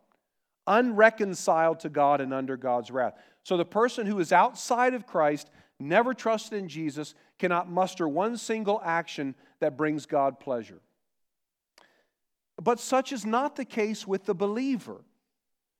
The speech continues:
one who has a heart that's been made alive spiritually.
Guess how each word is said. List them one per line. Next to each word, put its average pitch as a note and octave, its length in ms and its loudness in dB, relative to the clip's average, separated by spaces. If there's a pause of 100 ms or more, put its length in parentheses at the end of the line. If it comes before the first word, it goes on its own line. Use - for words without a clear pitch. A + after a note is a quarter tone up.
(340)
one G3+ 220 2
who G#3 160 0
has G#3 360 0 (300)
a F#3+ 120 2
heart A3+ 440 2
that's F#3+ 200 -6
been G3 260 -4
made F#3+ 220 0
alive G3 420 0
spiritually. G3+ 720 -8